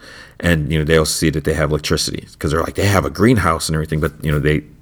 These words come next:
don't see, uh, York or anyone. Sonia is talking to Yorick about, like, having kids, and, you know, she asks, uh, if he's slept with anyone since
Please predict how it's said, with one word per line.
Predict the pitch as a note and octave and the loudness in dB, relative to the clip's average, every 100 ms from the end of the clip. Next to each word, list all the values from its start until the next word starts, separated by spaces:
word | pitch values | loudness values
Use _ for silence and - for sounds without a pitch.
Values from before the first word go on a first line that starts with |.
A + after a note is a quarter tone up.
| - - - | -20 -20 -2
don't | E2 - | -2 0
see, | - D#2+ E2+ - | -2 0 -2 -4
uh, | - A#1+ | -4 -2
York | D2+ D#2 - - | 2 2 2 -2
or | |
anyone. | - A1 - - - - - - - - | -4 -6 -10 -14 -20 -20 -18 -18 -8 -2
Sonia | C3+ C3+ B2 | 0 2 2
is | G2+ G#2 | 2 0
talking | - G#2 G2+ | 0 0 2
to | F#2+ | 2
Yorick | F2 F2 | 2 2
about, | F2 E2+ | 0 0
like, | E2 | -2
having | - E2+ D#2+ | 0 -2 -2
kids, | - E2 D#2+ - | -2 0 0 -2
and, | D#2 D2+ D2 - | -2 0 -4 -4
you | E2+ D#2+ | -2 -2
know, | C#2+ | -2
she | - G2 F2 E2+ - - - - _ - | 0 2 4 0 -4 -16 -20 -20 _ -2
asks, | F#2+ F#2 - - - G2+ | 0 0 -2 -4 -4 0
uh, | F#2 G2 | 0 2
if | G2 F#2+ | 0 2
he's | F2 - | 0 2
slept | F#2+ F2+ | 0 2
with | F2 - | 0 0
anyone | F2 E2+ E2 | 0 0 0
since | D#2+ F#2 D#2+ D#2+ - - | 0 0 0 -2 -2 -6